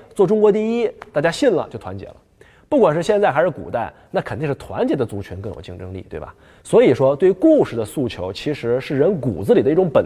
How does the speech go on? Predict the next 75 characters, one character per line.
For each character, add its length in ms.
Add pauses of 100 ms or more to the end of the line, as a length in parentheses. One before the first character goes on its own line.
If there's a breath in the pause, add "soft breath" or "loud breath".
能。 200 (400 loud breath)
那 100
么， 140
能 160
够 100
提 160
供 100
一 60
个 80
好 320
故 220
事 100
的 80
游 180
戏， 280 (240 loud breath)
也 200
就 140
会 160
吸 220
引 160
更 180
多 100
的 80
人 160
加 140
入 80
进 180
来， 140
扩 180
大 80
它 80
的 80
文 300
化 180
影 140
响 180
力。 120 (440 loud breath)
当 160
你 60
作 140
为 100
故 160
事 80
世 140
界 120
里 140
边 100
的 80
这 60
个 60
英 180
雄 180
去 160
完 220
成 160
剧 100
情 280
的 80
时 120
候， 220 (220 loud breath)
你 80
就 100
会 80
发 160
现， 180
其 140
实 80
它 140
跟 160
真 120
实 120
世 100
界 140
一 100
样， 180